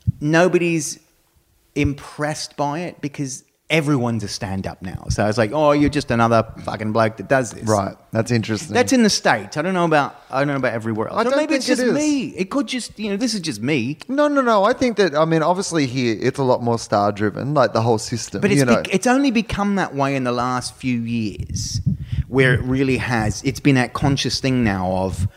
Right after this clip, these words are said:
Speaker 1: you've gotta be a name, name to go. Well, but, you know, and that's the other thing too. I mean,
Speaker 2: Well,
Speaker 1: part of me's
Speaker 2: I,
Speaker 1: been
Speaker 2: I, I,
Speaker 1: weird.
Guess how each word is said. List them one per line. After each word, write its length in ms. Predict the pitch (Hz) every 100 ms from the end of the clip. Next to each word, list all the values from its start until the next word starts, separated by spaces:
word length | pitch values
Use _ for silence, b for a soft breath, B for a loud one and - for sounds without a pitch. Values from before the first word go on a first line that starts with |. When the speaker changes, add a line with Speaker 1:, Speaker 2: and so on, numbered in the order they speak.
| B B B
Speaker 1:
you've 280 | 110 110 107
gotta 260 | 131 127 120
be 300 | 120 117 123 -
a 100 | 104
name, 680 | 113 117 117 117 117 113
name 580 | 113 107 107 104 101 101 B B B B -
to 100 | 123
go. 220 | 110 117 -
Well, 420 | 311 311 160 240
but, 100 | 240
you 180 | 247 254
know, 100 | 208
and 160 | 233
that's 140 | 240 -
the 100 | 220
other 140 | 208
thing 140 | 208 190
too. 180 | 254
I 40 | 208
mean, 440 | 170 156 170 220
Speaker 2:
Well, 100 | 156
Speaker 1:
part 140 | 143 170
of 60 |
me's 80 | 180
Speaker 2:
I, 80 | 190 214
Speaker 1:
been 100 | -
Speaker 2:
I, 40 |
I, 40 | 202
Speaker 1:
weird. 160 | 240